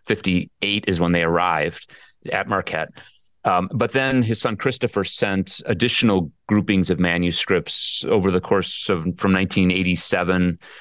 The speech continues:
um, through nineteen ninety-six, I believe, nineteen ninety-seven.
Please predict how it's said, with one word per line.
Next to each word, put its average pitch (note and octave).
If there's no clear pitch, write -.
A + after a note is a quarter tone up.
um, F2
through F#2+
nineteen F2+
ninety-six, F2
I F2
believe, F2
nineteen F2+
ninety-seven. E2+